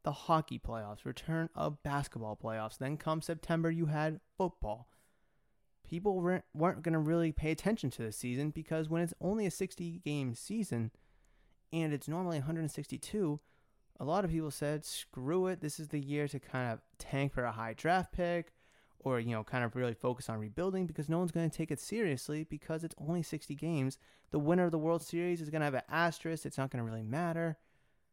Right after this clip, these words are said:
So they just didn't care about twenty twenty. And obviously, like I said, everything going on with covid, everything going on in society just gives them more reasons to not invest into the sport, especially where the sport is, A, already so divided, and B,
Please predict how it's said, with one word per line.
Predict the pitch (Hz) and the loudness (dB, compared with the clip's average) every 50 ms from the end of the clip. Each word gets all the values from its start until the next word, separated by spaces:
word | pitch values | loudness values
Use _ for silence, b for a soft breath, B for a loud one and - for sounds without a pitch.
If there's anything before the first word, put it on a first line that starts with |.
| _ _ _ _ _ _ _ | _ _ _ _ _ _ _
So | _ - | _ -2
they | 165 190 202 | 0 0 0
just | 208 202 | 0 0
didn't | 240 233 202 | 0 0 0
care | - 175 190 233 | 2 2 2 2
about | 233 165 120 110 | 2 2 0 0
twenty | - 120 117 110 | -2 -4 -6 -6
twenty. | 101 - 113 110 107 104 104 - - - _ _ _ _ _ _ _ _ _ - | -8 -8 -8 -8 -8 -8 -10 -12 -16 -20 _ _ _ _ _ _ _ _ _ -2
And | 156 170 - | -2 0 0
obviously, | - 151 160 165 175 - - 185 | 0 0 0 0 -2 -2 -2 -2
like | 170 147 147 - | -2 -2 -2 -4
I | 160 | -6
said, | 156 - 160 160 160 - | -4 -2 -2 -2 -2 -4
everything | 135 127 135 143 - 147 147 | -4 -4 -4 -4 -2 -2 0
going | 135 131 127 131 | 0 0 0 2
on | 127 117 | 0 -2
with | 110 - - | -4 -6 -12
covid, | - - - - 214 214 208 208 196 208 202 196 190 190 180 b b b b b b b b - | -18 -12 -6 0 2 4 4 4 4 2 2 2 0 -2 -4 b b b b b b b b -2
everything | 139 143 147 147 - 143 143 139 | 0 2 2 0 0 -2 -2 2
going | 135 131 131 127 | 2 2 4 4
on | 123 120 123 123 123 120 | 2 2 2 2 2 0
in | 117 123 120 113 110 110 107 104 107 113 - - | -2 -2 -4 -4 -2 -4 -4 -6 -8 -10 -12 -12
society | - - - - - - - 185 185 180 180 180 180 185 185 185 180 185 - - | -12 -10 -8 -8 -6 -4 -2 -2 0 0 0 0 0 0 0 -2 -2 -4 -4 -6
just | - 180 175 - | -8 -8 -2 -2
gives | 185 180 170 | -2 0 2
them | 180 170 | 2 4
more | 156 147 156 156 | 4 6 4 4
reasons | 143 135 131 127 127 123 - | 4 2 2 2 0 -2 -2
to | 131 | -4
not | 120 117 120 | -4 -2 -2
invest | 120 117 110 113 110 - - | -2 -2 -2 -4 -6 -6 -8
into | 113 104 110 | -10 -10 -10
the | 110 110 | -10 -10
sport, | - - - 180 175 156 143 - b b b b b b b | -12 -6 -2 0 0 0 -2 -4 b b b b b b b
especially | - 139 - - 143 143 - - 147 | -8 -8 -4 -2 -2 -2 0 0 0
where | 135 131 127 | 2 2 2
the | 123 113 | 0 0
sport | - - - 117 113 113 | -4 -4 -4 -4 -2 -4
is, | 107 - - | -6 -6 -4
A, | 131 131 135 143 - - | -2 -2 -2 -2 -2 0
already | 127 127 127 123 120 113 | 2 2 4 2 2 -2
so | - - 123 113 | -4 -4 -6 -4
divided, | 101 107 104 120 113 117 117 113 117 120 123 b b b b b b b - | -4 -6 -6 -2 0 0 2 2 0 -2 -4 b b b b b b b -2
and | 139 135 127 120 | 2 2 2 2
B, | - 190 196 185 180 170 | 0 0 0 0 -2 -2